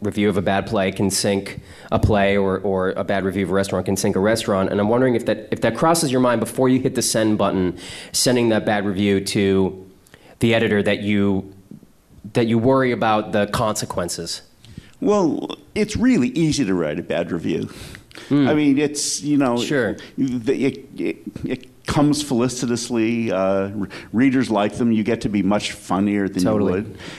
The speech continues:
Speaker 2: Uh,
Speaker 1: Yeah.
Speaker 2: you, you, it, but there's a thing with restaurants that's different with other kinds of criticism, is that, I mean, maybe theater criticism, but, you know, if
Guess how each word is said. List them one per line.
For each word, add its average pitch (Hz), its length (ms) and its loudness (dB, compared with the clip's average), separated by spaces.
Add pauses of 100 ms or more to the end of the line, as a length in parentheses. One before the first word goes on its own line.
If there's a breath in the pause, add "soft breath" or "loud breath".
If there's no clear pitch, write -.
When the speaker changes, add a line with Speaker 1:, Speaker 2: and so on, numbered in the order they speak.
(140 loud breath)
Speaker 2:
Uh, 135 480 0
Speaker 1:
Yeah. 104 220 0 (500 loud breath)
Speaker 2:
you, 143 140 2
you, 139 280 0 (180)
it, 131 760 -4
but 143 480 4 (1080 loud breath)
there's 208 580 -2
a 233 120 2
thing 196 760 2
with 151 280 0
restaurants 131 560 0
that's - 400 -4
different - 380 0
with 101 180 2
other 98 160 4
kinds 101 260 0
of 104 100 -2
criticism, 95 640 -2 (300 loud breath)
is 120 420 0 (440)
that, 117 720 0
I 135 80 0
mean, 135 260 6
maybe 127 220 0
theater 107 320 0
criticism, 101 500 0
but, 110 320 0 (440 loud breath)
you 151 100 2
know, 131 420 0
if - 800 -6